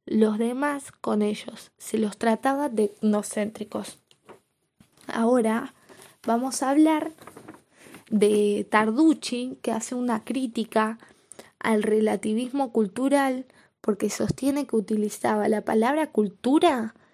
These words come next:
para justificar diferentes situaciones desiguales y discriminatorias, como también acciones gratis, como por ejemplo,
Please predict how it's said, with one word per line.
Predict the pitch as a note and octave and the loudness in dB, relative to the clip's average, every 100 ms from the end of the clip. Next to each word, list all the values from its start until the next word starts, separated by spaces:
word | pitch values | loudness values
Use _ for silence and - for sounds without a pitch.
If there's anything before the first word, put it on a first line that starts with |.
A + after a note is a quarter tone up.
| _ _ _ | _ _ _
para | - G#3 G#3+ - _ _ _ _ | -2 0 0 -6 _ _ _ _
justificar | A3+ - A#3 G#3 A3+ - C4+ C4+ | -4 -2 -6 -6 -6 -2 -2 -2
diferentes | A#3 - G#3+ G#3 A3+ | -4 -4 -2 0 -2
situaciones | - A3+ G#3+ G#3+ - C4 C4 C4 C4 - - - _ - | -6 -6 -4 -4 -4 -6 -4 -6 -8 -14 -20 -20 _ 0
desiguales | G#3+ - A3 A3+ B3+ C#4+ D#4 - | 0 2 4 4 4 0 -4 -6
y | - A3 | -4 -2
discriminatorias, | G#3 - A3 G#3 G#3 - - - - - _ _ _ _ _ _ - _ | -4 -6 -4 -2 -2 -4 -6 -8 -14 -20 _ _ _ _ _ _ -20 _
como | G#3 G3+ G#3 | -2 0 0
también | A#3 G#3+ A3 A3+ | 0 2 2 2
acciones | A3 - - C#4 B3+ A#3 A#3 A3+ - | 0 -4 -2 -2 -2 -2 -6 -8 -4
gratis, | A3 A3 A3+ A#3 - A3+ A3+ _ _ _ _ - | 0 2 0 0 -2 -2 -4 _ _ _ _ 0
como | A3 A3 | 2 2
por | G#3+ A3 | 0 -2
ejemplo, | G#3+ D4 D4 A#3 A3+ A3+ B3 | -2 -4 -2 0 0 0 0